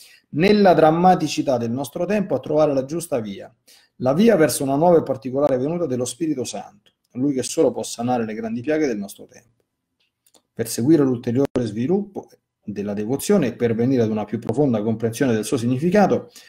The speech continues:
ho nominato una commissione di accompagnamento. Il suo compito è quello di documentare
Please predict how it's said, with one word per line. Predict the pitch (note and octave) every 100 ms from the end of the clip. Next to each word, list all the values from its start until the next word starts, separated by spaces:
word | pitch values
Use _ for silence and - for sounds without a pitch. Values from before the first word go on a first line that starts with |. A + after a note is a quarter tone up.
| _ _
ho | C3+
nominato | D#3 F#3 G#3 F#3+
una | D#3
commissione | C#3+ D#3 D3+ E3 B2+
di |
accompagnamento. | A#2 A#2 A2+ A2+ G2+ F#2 - -
Il | A#2
suo | D3+
compito | C#3+ F3+ F3+ F3 E3+ - -
è | A#2
quello | - B2+ A#2 B2 C#3+ - _
di | A#2 A#2 A#2 - _ _ _ _ _ _ _ _ _ _ _ _ _ _ _ _ -
documentare | B2+ C#3 B2+ B2+ B2 A#2 A2+ G#2+ D3+ F#3 -